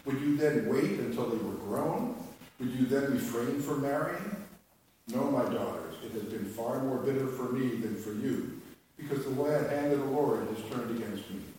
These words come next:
Then they wept aloud again. Orpah kissed her mother-in-law, but Ruth clung to her. So she said, "See, your sister-in-law has gone back to her people and to her gods. Return after your sister-in-law."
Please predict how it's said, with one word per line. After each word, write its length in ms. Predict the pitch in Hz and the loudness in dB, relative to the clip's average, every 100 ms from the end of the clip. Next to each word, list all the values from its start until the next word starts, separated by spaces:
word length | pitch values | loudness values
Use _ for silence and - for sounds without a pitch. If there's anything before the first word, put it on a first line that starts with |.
| - _ _ _ _ - - - - - | -20 _ _ _ _ -20 -20 -20 -16 2
Then 160 | 156 | 4
they 160 | 160 151 | 6 6
wept 240 | 156 160 | 6 4
aloud 380 | 156 143 131 127 | 2 4 4 2
again. 360 | - - - - - - _ _ _ _ - - - | 0 -2 -4 -8 -12 -18 _ _ _ _ -20 -18 -4
Orpah 560 | 123 123 143 147 - - | -2 2 2 2 -2 -2
kissed 240 | 135 127 | -2 0
her 220 | 127 131 120 | -2 -2 -2
mother-in-law, 640 | 113 110 107 101 92 85 - - - - - - | -2 -2 -2 -2 -4 -4 -8 -12 -18 -20 -20 -12
but 200 | 120 117 | -10 -4
Ruth 300 | 156 147 151 | -2 -2 -4
clung 280 | 135 139 139 | -4 -2 -2
to 80 | - | -4
her. 220 | - - - - _ _ _ _ _ _ - - - _ - | -6 -10 -14 -20 _ _ _ _ _ _ -20 -20 -20 _ -12
So 140 | - 131 | -6 -2
she 180 | 127 - | -2 2
said, 880 | - 147 - - - - - - | 4 4 2 0 -4 -8 -6 -2
"See, 340 | - - 190 196 | 0 2 4 2
your 120 | 131 | 0
sister-in-law 800 | - 170 160 165 147 143 147 - | 0 0 0 0 4 4 4 2
has 120 | 127 | -2
gone 160 | 139 127 | -2 -2
back 260 | 120 113 139 | 0 0 0
to 80 | |
her 140 | 135 131 | 0 0
people 500 | - 165 - - - - - 123 | 0 -2 -2 -4 -4 -10 -12 -8
and 120 | 117 | -4
to 140 | 127 | 0
her 160 | 139 120 | 0 2
gods. 420 | 147 170 - - - - - | 4 4 4 0 -6 -10 -6
Return 520 | 123 - 175 185 131 | -4 -2 0 0 0
after 260 | 131 131 147 | -2 -2 -2
your 120 | 147 | 0
sister-in-law." 760 | - 180 - 151 - - - | 0 -2 0 -2 0 -2 -4